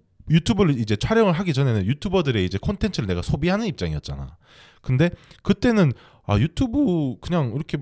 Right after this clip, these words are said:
이렇게 있는 일상 같은 거 찍으면 되는 거 아니야?' 했는데 유튜브가 장난이 아니더라고, 해보니까. 이게 너무 신경 쓸 것도 많고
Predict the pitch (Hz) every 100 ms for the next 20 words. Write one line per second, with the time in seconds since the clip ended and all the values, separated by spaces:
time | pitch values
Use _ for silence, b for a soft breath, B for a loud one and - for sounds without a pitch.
0 | - 151 147 - _ 156 156 185 220 240
1 | 247 226 127 - 196 180 120 170 131 113
2 | 147 117 131 135 143 160 254 214 117 -
3 | 220 269 294 104 104 95 78 - 98 -
4 | 76 73 B B B B B - 196 156
5 | 233 277 240 - 139 139 131 170 180 156
6 | 98 95 101 - 110 98